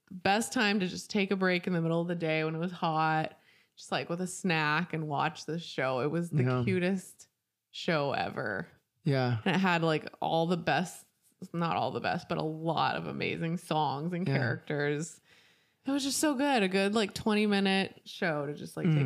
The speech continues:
Speaker 1: a
Speaker 2: Mm.
Speaker 1: break in the day.
Speaker 2: And it, yeah, it was shaded, which was so nice. But I love how it was Mickey Mouse. It was, like, the classic Mickey Mouse, right? And his little, um, like, Fantasia gear, right?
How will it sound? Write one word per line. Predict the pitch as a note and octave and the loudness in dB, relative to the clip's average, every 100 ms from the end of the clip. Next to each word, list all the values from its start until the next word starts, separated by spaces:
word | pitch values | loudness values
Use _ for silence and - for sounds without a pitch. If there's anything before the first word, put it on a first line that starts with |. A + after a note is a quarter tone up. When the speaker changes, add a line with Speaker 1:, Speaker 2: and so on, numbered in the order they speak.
| B2+ | 2
Speaker 1:
a | |
Speaker 2:
Mm. | |
Speaker 1:
break | A#2+ - - | 0 -4 -6
in | - | -6
the | |
day. | - - F#3+ F#3+ - | -4 -4 -6 -2 2
Speaker 2:
And | G3 | 4
it, | F#3+ | 4
yeah, | E3 C#3+ B2 | 4 4 4
it | |
was | B2+ | 2
shaded, | - D#3 D3 D3+ D3 | 2 4 4 4 2
which | C#3 - | 2 2
was | C#3 | 2
so | - C#3 | 4 2
nice. | C3+ B2+ C3+ | 4 2 2
But | - C#3+ | 0 2
I | C#3 | 4
love | C#3+ D3 F3 F#3 | 4 4 4 4
how | E3+ D#3+ | 6 4
it | |
was | D3+ C3+ B2+ | 4 2 2
Mickey | C#3+ D3+ E3+ G#3 | 4 4 4 2
Mouse. | C#3+ G2 B2 | 2 2 -2
It | C3 | -2
was, | B2+ | -2
like, | B2+ | -2
the | B2 | -4
classic | - C#3 C3 D#3 C#3+ - - | -4 0 0 0 -2 -4 -8
Mickey | A#2+ D3 D3 D3+ | 0 2 2 0
Mouse, | B2+ G#2+ B2+ - | 0 0 -2 0
right? | C3+ C3+ C3+ - - | 0 0 -2 -10 -6
And | D3 D3 | 0 2
his | C3+ | 2
little, | C#3 C#3+ C#3 C3+ | 2 2 4 2
um, | B2+ A#2+ A#2+ B2 - | 2 0 -2 -4 -4
like, | B2 - | -6 -4
Fantasia | B2+ A#2+ B2 B2 C3 | -4 0 2 2 0
gear, | B2 B2+ B2 C3+ | 2 2 4 2
right? | E3+ G3 | 2 2